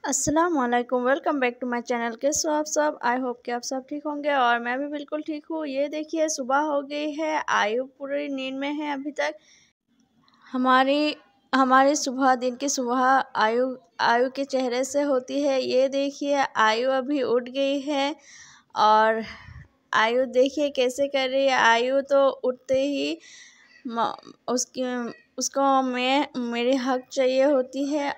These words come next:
और उसके बाद ही बिस्तर छोड़ती है। थोड़ी देर मेरे गोदी में रहती है। तो ये देखिए, मैं आ गई हूँ और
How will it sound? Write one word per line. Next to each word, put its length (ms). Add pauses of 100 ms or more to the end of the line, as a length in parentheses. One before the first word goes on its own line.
और 580 (720)
उसके 340
बाद 320
ही 120
बिस्तर 420
छोड़ती 420
है। 120
थोड़ी 340
देर 300
मेरे 280
गोदी 360
में 200
रहती 380
है। 180
तो 300
ये 260
देखिए, 520
मैं 200
आ 240
गई 320
हूँ 380
और 580